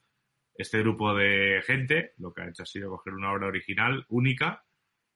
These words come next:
destrozar, destruirla para siempre, porque la han quemado, la han destruido para siempre, y han dejado su archivo digital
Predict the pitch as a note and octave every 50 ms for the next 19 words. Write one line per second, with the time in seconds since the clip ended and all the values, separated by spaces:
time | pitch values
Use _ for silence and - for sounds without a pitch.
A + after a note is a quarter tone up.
0 | _ _ _ _ _ _ _ _ _ _ _ _ _ _ _ _ _ _ - G#2
1 | G2 F2 - - F#2 E2+ E2 A2+ B2+ B2+ A#2 G#2 A2 G#2+ G#2 G2 - - G#2+ A2
2 | B2+ C#3+ D3 B2 A#2 G#2+ G2+ - A2+ A2+ A2+ A2 - D3 D3 D3 D3 C3 - E3
3 | G3+ B3+ - _ _ _ _ - F#2 E2+ F2+ F#2 F#2+ F#2+ F#2+ F2 F#2+ F#2+ G#2 C3
4 | E3 F3+ D3+ G#2+ G2+ G2+ G2+ - - - G2+ G#2 G2+ G2 F#2+ G#2 A#2 A#2+ A#2 -
5 | - C#3 C3+ C3+ C3 D#3+ F3+ A3 - _ _ _ _ _ _ _ _ _ - A#2+
6 | B2 C3 C#3 B2+ C3+ C#3 B2 A2 A2+ G#2+ F#2+ - - C3 B2 B2 C3+ C3 C3 C3
7 | B2 - C3+ C#3 D#3 E3+ - -